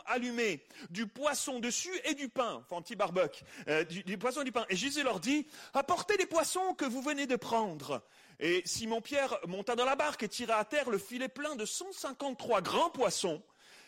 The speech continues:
Et quoi qu'il y en eût tant, le filet ne se rompit point. Jésus leur dit, « Venez manger. » Et aucun des disciples n'osait lui demander, « Qui es-tu ? » sachant que c'était le Seigneur.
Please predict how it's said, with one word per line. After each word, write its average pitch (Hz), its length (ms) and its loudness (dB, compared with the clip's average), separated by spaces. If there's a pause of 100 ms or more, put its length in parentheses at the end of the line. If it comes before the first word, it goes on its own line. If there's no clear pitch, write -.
(120)
Et 214 80 0
quoi 381 280 2
qu'il 294 200 -2
y 247 60 2
en 240 60 2
eût 220 120 0
tant, 339 180 4
le 277 80 4
filet 294 240 -2
ne 311 100 0
se 240 140 0
rompit 277 400 2
point. 190 400 0 (460)
Jésus 180 320 0
leur 190 180 4
dit, « 262 300 -2 (560)
Venez 185 380 0
manger. » 139 600 -6 (640)
Et 226 100 4
aucun 302 300 2
des 277 100 0
disciples 262 380 -2
n'osait 247 220 0
lui 247 100 -2
demander, « 240 340 2
Qui 339 180 -2
es-tu ? » 339 280 -2
sachant - 580 0
que 220 100 -6
c'était 202 280 0
le 185 80 2
Seigneur. 165 720 -2